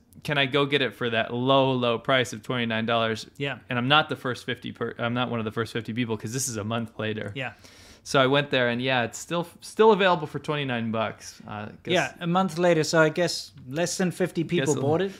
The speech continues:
Speaker 1: yeah, according
Speaker 2: Yeah.
Speaker 1: to their logic.
Speaker 2: It's that stupid, like, "Oh, limited time, like,
Speaker 1: Yeah,
Speaker 2: get
Speaker 1: yeah,
Speaker 2: it now
Speaker 1: sure.
Speaker 2: before it runs out" type, uh, thing they try to, like, get people to buy.
Speaker 1: So they put this together with, like, they went to, like, uh,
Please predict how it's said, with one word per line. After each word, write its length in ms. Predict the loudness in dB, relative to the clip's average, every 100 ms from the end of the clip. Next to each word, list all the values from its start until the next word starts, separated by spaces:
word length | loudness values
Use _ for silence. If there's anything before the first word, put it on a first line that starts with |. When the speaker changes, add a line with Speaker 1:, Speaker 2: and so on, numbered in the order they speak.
| -10
Speaker 1:
yeah, 280 | -6 -4 -6 -8 -16
according 280 | -4 0 0
Speaker 2:
Yeah. 40 |
Speaker 1:
to 80 | -2
their 140 | -6
logic. 420 | -4 -4 -6 -8 -14 -20 -10
Speaker 2:
It's 180 | -8 -4
that 220 | -2 0
stupid, 640 | 0 -2 0 -2 0 0
like, 240 | 4 2 2
"Oh, 220 | 0 2
limited 520 | 2 0 -2 -2 -4
time, 200 | -4 0 4
like, 60 |
Speaker 1:
Yeah, 100 | 4
Speaker 2:
get 120 | 4 0
Speaker 1:
yeah, 40 |
Speaker 2:
it 20 | 2
now 160 | 2
Speaker 1:
sure. 100 | 2
Speaker 2:
before 160 | 0 0
it 40 |
runs 300 | 0 0 0
out" 200 | 0 0
type, 300 | 0 0 0
uh, 140 | -4 -2
thing 200 | -4 -4
they 100 | -4
try 200 | -2 -2
to, 60 | -2
like, 160 | -2
get 200 | -4 -6
people 220 | -8 -8
to 60 | -8
buy. 280 | -8 -8 -10 -10
Speaker 1:
So 340 | 2 4 6
they 160 | 4 2
put 160 | 2 2
this 160 | 0
together 380 | 0 2 4 4
with, 160 | 2 0
like, 220 | -2 -4 -18 -18 -10
they 180 | -4
went 180 | -2 -2
to, 100 | -2
like, 320 | -2 -2 -4 -16 _
uh, 260 | -8 -6